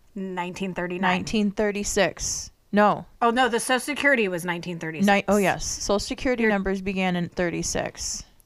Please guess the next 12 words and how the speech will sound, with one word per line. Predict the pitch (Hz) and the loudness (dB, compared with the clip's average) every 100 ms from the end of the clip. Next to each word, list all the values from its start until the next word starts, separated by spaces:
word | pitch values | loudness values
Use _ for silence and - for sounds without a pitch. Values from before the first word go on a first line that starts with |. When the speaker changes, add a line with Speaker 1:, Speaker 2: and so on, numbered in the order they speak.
| - | -10
Speaker 1:
They | 190 | -8
started | 190 220 214 202 | 0 0 0 -4
the | 196 | -8
taxation | - 170 165 - 254 - 208 | -8 -8 -6 -4 -2 -2 -2
and | 202 185 - | -2 -6 -4
identification | 190 185 185 175 180 214 202 180 | -4 -4 -6 -6 -4 -4 -2 -6
number | 170 160 160 | -6 -6 -8
in | 165 | -8
nineteen | 160 165 180 156 | -10 -12 -14 -12
thirty-nine. | 156 156 156 143 143 127 _ _ _ _ _ _ _ _ | -12 -10 -10 -12 -14 -20 _ _ _ _ _ _ _ _
Speaker 2:
Interesting. | 180 175 180 - - - - - - - _ _ _ _ _ - | -8 -6 -8 -10 -10 -12 -12 -16 -20 -20 _ _ _ _ _ -20
Speaker 1:
Yeah. | - | -20